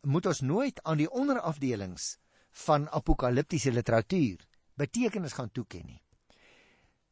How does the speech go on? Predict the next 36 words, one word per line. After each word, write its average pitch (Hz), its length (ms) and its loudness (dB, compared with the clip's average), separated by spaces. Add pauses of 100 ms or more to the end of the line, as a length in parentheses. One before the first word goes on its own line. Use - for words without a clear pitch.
(680)
Daarom 247 300 0
net 269 180 -2
breë 143 380 0
trekke. 104 400 -4 (880)
Ek 190 180 0
het 240 100 4
vir 214 120 2
jou 175 120 6
gesê 220 280 0 (180)
in 113 140 -4
die 147 60 -10 (100)
eerste 190 440 4
en 170 300 4
hier 131 300 4
in 110 100 -2
die 113 80 -2
agste, - 340 -2
die 107 140 0
laaste 127 380 4
visioen, 101 420 -2 (800)
het - 120 0
Sagaria 175 440 6
pere 190 420 4
gesien 104 540 -4
wat 120 240 2
in 147 120 0
elke 196 360 2
windrigting 123 640 2
oor 113 140 0
die 113 80 0
aarde 104 340 0
uitgegaan 107 500 -4
het. - 220 -14 (1080)
Die 208 260 6
eerste 269 300 4
keer 101 320 -2